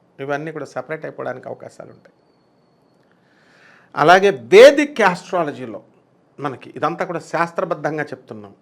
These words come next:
ఏదో వేగ్గా నోటుకొచ్చింది కాదు. వేదిక్ ఆస్ట్రాలజీలో ఒక శుక్రుడు ఒక significator of love. అందువల్లనే మనకి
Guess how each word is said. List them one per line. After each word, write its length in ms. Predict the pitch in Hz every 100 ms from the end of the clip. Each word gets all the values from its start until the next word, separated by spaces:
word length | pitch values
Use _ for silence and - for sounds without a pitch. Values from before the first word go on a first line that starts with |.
| -
ఏదో 280 | 127 120 104
వేగ్గా 420 | 147 175 175 170
నోటుకొచ్చింది 580 | 165 151 147 - - 117
కాదు. 260 | - 110 _ _ _ _ _ _ - - -
వేదిక్ 480 | - 170 202 220 208
ఆస్ట్రాలజీలో 840 | 202 196 202 196 185 190 196 220 214 - _ _ _ _ _ _ _
ఒక 240 | 147 147 165
శుక్రుడు 760 | - - 226 262 254 180 - - _ _ _ _ _ _ _ 147
ఒక 200 | 151 190
significator 1120 | - - - 233 226 311 311 302 277 277 254 220
of 80 | 185 180
love. 300 | 196 170 123 - - - _ _ _ _ _ _ _ _ - - _ _ _ _ 135
అందువల్లనే 600 | 185 233 220 190 117 - _ _ _ _ _ _
మనకి 480 | 131 165 170 135 107